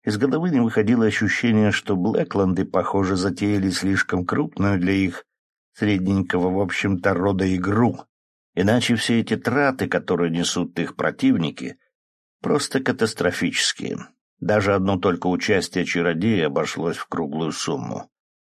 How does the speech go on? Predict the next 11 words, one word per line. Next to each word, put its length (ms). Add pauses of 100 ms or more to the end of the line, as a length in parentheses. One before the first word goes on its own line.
(280)
Такие 300
специалисты 720
на 100
дороге 420
не 120
валяются, 640
его 320
ведь 260
нужно 440
выучить 640
чарам, 520